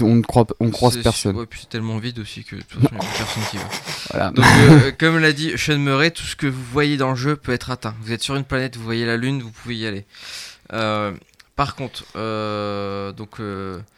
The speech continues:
Speaker 2: euh, donc vous pouvez changer de système, vous pouvez, enfin, vous voulez changer de système, vous le pouvez, mais il faut,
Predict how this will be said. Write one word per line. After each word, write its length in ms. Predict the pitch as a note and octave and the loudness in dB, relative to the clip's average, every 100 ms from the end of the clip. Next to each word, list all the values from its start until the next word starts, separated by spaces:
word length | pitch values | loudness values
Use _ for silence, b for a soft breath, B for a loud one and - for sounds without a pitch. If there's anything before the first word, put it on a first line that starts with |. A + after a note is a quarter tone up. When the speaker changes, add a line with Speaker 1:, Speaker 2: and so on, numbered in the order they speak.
| b b b b b - | b b b b b -20
Speaker 2:
euh, 20 | - - | -20 -20
donc 180 | - A#2 | -14 -14
vous 80 | A2 | -12
pouvez 180 | G#2+ B2 | -2 0
changer 280 | A2+ C#3 B2+ | 0 -2 -6
de 80 | - | -8
système, 460 | A#2+ - C#3 C3 - _ - | -12 -4 -4 -4 -8 _ -20
vous 160 | A#2 | -18
pouvez, 460 | G#2 A2+ B2 F3 - | -12 -6 -2 -2 -4
enfin, 200 | - A2 | -8 -6
vous 100 | G#2 | -6
voulez 200 | A2 A#2+ | -6 -4
changer 240 | A2+ B2 A#2 | -4 -6 -8
de 80 | |
système, 280 | - A#2 C3 | -10 -8 -8
vous 80 | A2 | -8
le 60 | G2+ | -12
pouvez, 300 | A2 B2+ D3 B B B | -10 -8 -8 B B B
mais 240 | B2 C#3 D#3+ | 0 2 2
il 80 | A#2 | -2
faut, 260 | - C#3+ | -4 -4